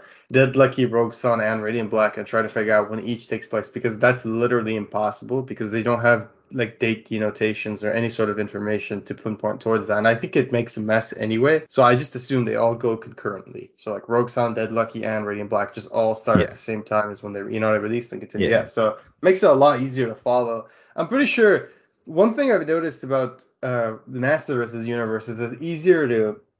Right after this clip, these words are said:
Speaker 1: mark all the details down in retrospect. So it's like, as we're moving forward, it's easier to look backwards and fix everything, because they do kinda give you ideas of what everything is happening. And a good example of that is in the recent issue of, uh,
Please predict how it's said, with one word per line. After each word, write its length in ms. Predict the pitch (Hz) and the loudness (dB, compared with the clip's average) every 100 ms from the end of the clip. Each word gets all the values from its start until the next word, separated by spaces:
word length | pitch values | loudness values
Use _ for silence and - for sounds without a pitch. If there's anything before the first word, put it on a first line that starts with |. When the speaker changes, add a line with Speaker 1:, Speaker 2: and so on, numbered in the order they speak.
| - | -8
Speaker 1:
mark 400 | 123 135 139 95 | 2 4 4 0
all 140 | 131 | -4
the 80 | - | -4
details 400 | 131 127 117 113 | -8 -4 -4 -2
down 200 | 117 110 | -2 -2
in 120 | 104 | -4
retrospect. 640 | 110 - 107 - 107 - | -8 -8 -12 -10 -10 -8
So 140 | - 113 | -6 -6
it's 200 | - 120 | -2 0
like, 320 | 107 107 - _ _ - | 0 -4 -20 _ _ 0
as 240 | 147 147 | 4 4
we're 80 | 151 | 4
moving 400 | 135 139 131 131 | 2 0 0 -2
forward, 500 | 120 123 123 147 156 | -2 0 0 0 -2
it's 180 | - - | -4 -4
easier 280 | 131 117 110 | -2 0 0
to 60 | |
look 200 | 107 107 | 0 -2
backwards 460 | - 113 - 123 123 | 0 0 2 0 0
and 100 | 123 | -4
fix 260 | - 131 135 | -4 -4 -2
everything, 500 | 131 139 156 175 175 - | -2 -4 -6 -6 -8 -8
because 640 | 123 123 120 117 104 - - | -6 2 2 2 -4 -16 -18
they 300 | 139 127 123 | -4 4 4
do 480 | 113 127 123 113 104 _ _ _ _ _ | 4 0 0 -2 -6 _ _ _ _ _
kinda 220 | - 123 | -2 0
give 200 | 113 127 | 0 -2
you 120 | 117 113 | 0 2
ideas 380 | 110 113 113 | 2 0 -2
of 100 | 107 | -2
what 120 | 110 113 | -2 -2
everything 360 | 107 107 107 | -2 -6 -8
is 100 | 104 | -4
happening. 440 | 113 113 110 104 104 | 2 2 0 -6 -6
And 80 | |
a 40 | 107 | -6
good 160 | 117 | -4
example 540 | 117 - 113 117 113 107 | -6 -4 -2 -2 -4 -8
of 120 | 104 | -8
that 180 | 107 107 | -8 -6
is 140 | 101 | -8
in 120 | 110 | -8
the 80 | 104 | -8
recent 400 | 104 123 117 - | -6 -6 -8 -8
issue 380 | 117 - 113 104 | -8 -6 -6 -4
of, 180 | 101 104 | -4 -2
uh, 180 | 101 | -4